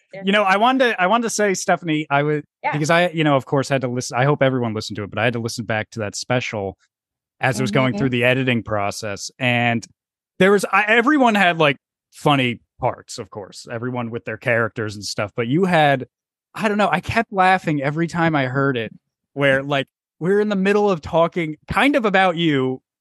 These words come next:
Speaker 1: and you were playing, of course, the character Corna, and out of nowhere, you just go like, "Yeah, there's a fucking hole in my foot. The shit stank."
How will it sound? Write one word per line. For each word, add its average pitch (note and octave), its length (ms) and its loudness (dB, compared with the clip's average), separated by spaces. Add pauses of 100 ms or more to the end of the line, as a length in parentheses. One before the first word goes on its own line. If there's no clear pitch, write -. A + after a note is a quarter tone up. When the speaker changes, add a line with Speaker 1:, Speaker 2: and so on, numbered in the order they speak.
Speaker 1:
and D3+ 140 -2
you F3+ 80 -4
were G3+ 120 0
playing, F3+ 320 -4
of C#3+ 100 -8
course, D#3+ 280 0
the D#3+ 100 -2
character C#3+ 720 -2 (100)
Corna, A#2+ 580 0 (520)
and D3 340 0 (600)
out G#3 140 2
of G#3 80 0
nowhere, G3+ 380 2
you E3 140 -4
just D#3+ 240 -8
go E3 160 0
like, C#3 360 -4 (420)
"Yeah, D3+ 220 -2
there's C#3+ 240 0
a C#3+ 80 -4
fucking D3+ 600 -4 (100)
hole F3+ 540 2
in C#3 80 -2
my B2 180 -4
foot. C#3+ 440 -6
The C3+ 60 -4
shit - 320 -4
stank." - 760 -4